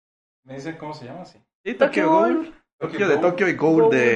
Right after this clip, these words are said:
Speaker 3: Ghoul.
Speaker 2: Demonio Negro.
Speaker 1: Ghoul.
Speaker 3: <laughs> Ghoul. Ándale, Tokyo Ghoul.
Speaker 2: Sí, pero sí, la primera temporada es muy, muy buena, muy excelente, de cinco estrellas, yo diría.
Speaker 3: Yo sí, también, a mí me encantó.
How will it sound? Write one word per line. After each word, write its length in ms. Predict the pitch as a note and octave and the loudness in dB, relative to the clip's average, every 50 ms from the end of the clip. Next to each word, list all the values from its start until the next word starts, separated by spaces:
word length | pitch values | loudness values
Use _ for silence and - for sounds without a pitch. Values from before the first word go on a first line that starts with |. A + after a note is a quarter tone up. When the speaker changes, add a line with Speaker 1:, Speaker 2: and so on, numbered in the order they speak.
| - | 0
Speaker 3:
Ghoul. 100 | - - - | -4 -8 -8
Speaker 2:
Demonio 300 | A#2 A2+ A#2 A#2 A#2+ A#2+ | -6 -4 -4 -4 -4 -6
Negro. 260 | A2+ G#2+ - G2+ - _ _ _ | -8 -10 -12 -16 -20 _ _ _
Speaker 1:
Ghoul. 220 | - A#2+ A2+ A2 A#2 | -10 -8 -6 -4 -2
Speaker 3:
<laughs> 340 | - B3 G#3+ - - G#3+ G#3 | 0 0 0 0 -2 -6 -6
Ghoul. 460 | G3+ A3 G#3+ G#3+ G#3 G3 F#3+ F3+ F3+ - - _ _ _ _ _ _ _ _ _ _ _ _ | -4 -2 -2 -2 -4 -6 -8 -10 -12 -14 -18 _ _ _ _ _ _ _ _ _ _ _ _
Ándale, 320 | F3+ E3+ E3 D#3+ D#3+ E3 | -20 -16 -14 -12 -12 -14
Tokyo 340 | E3 - G#3 G3+ - - G3+ | -14 -14 -16 -18 -18 -18 -20
Ghoul. 320 | F#3+ F#3 F#3 F3 E3+ E3+ E3+ F3 _ _ _ _ _ _ _ _ _ _ _ _ _ _ _ _ _ _ _ _ _ _ | -14 -12 -12 -12 -12 -12 -16 -20 _ _ _ _ _ _ _ _ _ _ _ _ _ _ _ _ _ _ _ _ _ _
Speaker 2:
Sí, 60 | - F#3 | -6 -4
pero 180 | F3 F3+ F3 D#3+ | 0 0 0 0
sí, 120 | E3 F3 E3 | 0 -2 -2
la 200 | D#3+ D3+ C#3 - | 0 0 0 0
primera 180 | - E3 F#3+ | 0 -4 -2
temporada 340 | F#3+ G#3 D#3 - C#3+ D3 D#3 | -2 -2 0 2 2 2 2
es 40 | D#3 | 0
muy, 380 | D3+ D3 D3+ D3 D3 D3+ D3+ C#3+ | -2 -4 -2 0 0 0 0 -2
muy 540 | C#3 C3+ C#3 - F3 D3+ D3+ D#3 D#3 D#3+ D3+ | -4 -4 -6 -6 -6 -4 -4 -2 -2 -2 -2
buena, 560 | C#3 A#2+ B2+ C3+ C#3+ D3 C3+ A#2+ A2+ A2+ A#2 | -2 -2 -2 -2 -2 -2 -2 -2 -2 -4 -4
muy 420 | A#2+ A#2+ A#2+ B2 C#3 C#3+ C3+ - | -6 -6 -6 -6 -6 -6 -8 -8
excelente, 540 | C3 B2 - - B2 A#2+ C3 C3+ C3 B2+ A#2 | -10 -10 -8 -6 -6 -4 -4 -4 -2 -2 -4
de 80 | A2 A2 | -4 -4
cinco 260 | A2 - B2+ - - | -6 -8 -10 -10 -12
estrellas, 480 | C3 - - C3 B2 A#2+ A#2 A2+ G#2+ A2+ | -14 -16 -14 -10 -8 -8 -6 -6 -8 -8
yo 100 | A#2 A#2 | -10 -10
diría. 440 | A2+ A#2 A2+ A2+ A2+ A2+ A#2+ - F#3+ | -10 -10 -8 -6 -6 -8 -8 -10 -8
Speaker 3:
Yo 140 | G#3 G#3 G#3 | -6 -6 -6
sí, 180 | - - A3 | -6 -10 -14
también, 340 | G#3+ - F#3 F#3+ F#3 F3+ F3 | -12 -12 -14 -14 -12 -10 -10
a 100 | F3+ F3+ | -8 -8
mí 60 | F#3+ F#3+ | -8 -6
me 80 | G3+ | -8
encantó. 420 | G#3 G3+ G3 E3+ D#3 - - E3 | -8 -8 -8 -8 -8 -8 -12 -12